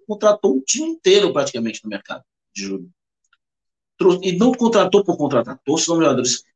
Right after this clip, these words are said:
pesados, trouxe Otero, trouxe Thiago Galhardo, trouxe Pedro Rocha, é, trouxe Brites, investiu, investiu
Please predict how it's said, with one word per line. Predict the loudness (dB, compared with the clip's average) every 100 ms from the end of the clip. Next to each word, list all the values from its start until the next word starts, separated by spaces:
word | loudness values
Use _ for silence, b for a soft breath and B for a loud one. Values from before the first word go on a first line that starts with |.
| _ _ 0
pesados, | 2 4 2 -2 -10
trouxe | -12 -8 -8
Otero, | -6 -2 -2 -2 -4 -8 _ _
trouxe | -14 -12 -4
Thiago | -2 2
Galhardo, | 2 4 4 2 0 -6 b b _
trouxe | -2 -2 -2
Pedro | -6 -2 0
Rocha, | 4 4 4 0 -4 -8 _ _ _ _ _ _ -10
é, | -8
trouxe | -4 -4 -4 -4
Brites, | 0 0 -2 -6 -10 -14 -18 _ _ _ _ _ _ -10
investiu, | -2 -2 -2 -6 -6
investiu | -8 -8 -6 -6 -10